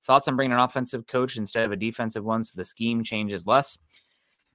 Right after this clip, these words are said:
I think there was some hope that Ejiro Evero was going to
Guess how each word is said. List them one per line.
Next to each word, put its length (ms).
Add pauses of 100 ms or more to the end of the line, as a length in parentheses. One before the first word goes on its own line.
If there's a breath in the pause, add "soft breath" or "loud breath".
(240)
I 200
think 260
there 160
was 260
some 140
hope 280
that 220
Ejiro 460
Evero 420
was 200
going 340
to 420